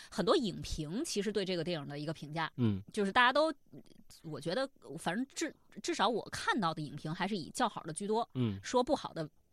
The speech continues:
Speaker 1: 少数。
Speaker 2: 对。
Speaker 1: 但我看完之后，确实，我不能觉得它是一个诚意之作，
Speaker 2: 嗯。
Speaker 1: 我不是很喜欢。
Speaker 2: 啊，怎么呢？
Speaker 1: 对。就是我觉得它整个的这个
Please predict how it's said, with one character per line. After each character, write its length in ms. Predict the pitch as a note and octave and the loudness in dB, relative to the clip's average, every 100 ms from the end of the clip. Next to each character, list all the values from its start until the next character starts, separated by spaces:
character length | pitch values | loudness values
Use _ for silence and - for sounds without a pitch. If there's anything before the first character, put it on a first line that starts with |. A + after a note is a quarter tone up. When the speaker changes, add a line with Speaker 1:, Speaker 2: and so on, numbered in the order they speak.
| - | -8
Speaker 1:
少 160 | - - | -6 -4
数。 220 | A3+ - - | -6 -8 -4
Speaker 2:
对。 160 | - A#2 - | 0 0 2
Speaker 1:
但 140 | D#4+ | 2
我 140 | C#4 - | 2 4
看 200 | - C#4+ | 4 4
完 140 | F#3+ | 0
之 80 | F#3+ | -2
后， 160 | G#3+ F3 | -2 -4
确 260 | - B3 | -2 -4
实， 300 | F#3+ D#3 E3 - - - - - - | -2 -4 -6 -8 -6 -6 -6 -20 -6
我 160 | F3+ | -6
不 220 | D3+ - B3 | -4 -2 -2
能 180 | E3+ | 0
觉 200 | F#3 D#3+ | -2 -2
得 240 | D#3 D#3+ D#3 | 0 -2 -4
它 180 | - D#3 | -4 -4
是 140 | - | -4
一 100 | D3 | -6
个 120 | D#3 | -6
诚 220 | D3+ - D3+ | -6 -8 -10
意 80 | |
之 120 | D3+ C#3 | -10 -12
作， 140 | C#3+ - | -14 -4
Speaker 2:
嗯。 220 | C3 A#2 | -2 0
Speaker 1:
我 120 | A2+ E3 | 0 0
不 120 | F#3 | 0
是 60 | |
很 180 | A3 F3 | -2 -2
喜 140 | G3+ - | -6 -8
欢。 140 | - - - | -14 -16 -8
Speaker 2:
啊， 280 | - G#2+ A#2 - | -6 -6 -8 -4
怎 120 | B2 | -2
么 100 | C#3+ | 0
呢？ 220 | B2+ D3+ - | 4 4 4
Speaker 1:
对。 60 | - - - - - | -10 -20 -20 -20 -4
就 100 | G4 | 2
是 60 | |
我 140 | F4+ G3 | 2 2
觉 80 | G#3+ | 0
得 80 | |
它 180 | D4 F#4 | 0 -2
整 260 | F#4 G#3 D#3+ | -2 -4 0
个 180 | C#4+ D#4+ | 2 2
的 60 | |
这 120 | C#4+ | 0
个 420 | B3+ G3 D#3+ C3 | 0 0 0 -4